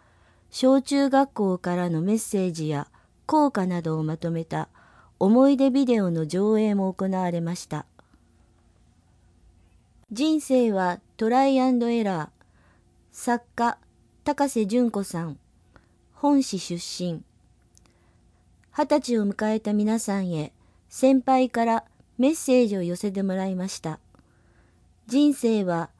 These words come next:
トライアンドエラーだと思うんです。私は運よく小説家になれましたが、デビュー前は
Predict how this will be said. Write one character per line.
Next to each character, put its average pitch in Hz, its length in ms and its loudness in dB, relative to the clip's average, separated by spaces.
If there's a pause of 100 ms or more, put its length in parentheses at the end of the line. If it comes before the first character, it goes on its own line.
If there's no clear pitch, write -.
(240)
ト 220 120 0
ラ 254 180 6
イ 277 100 4
ア 277 80 4
ン 269 80 4
ド 262 80 4
エ 269 120 6
ラ 240 160 2
ー - 20 0
だ 190 160 -6
と 160 120 -6
思 180 280 -2
う 175 40 -4
ん 165 60 -6
で 156 140 -8
す。 - 240 -16 (640)
私 220 420 -2
は 208 240 0 (300)
運 294 220 4
よ 233 120 4
く 190 120 -6
小 220 260 0
説 220 240 -6
家 214 140 -6
に 220 100 2
な 208 120 0
れ 208 120 -2
ま 208 160 -2
し - 80 -10
た 180 160 -6
が、 151 220 -4 (500)
デ 220 180 2
ビ 254 120 4
ュ 269 120 4
ー - 20 4
前 254 280 4
は 170 260 -2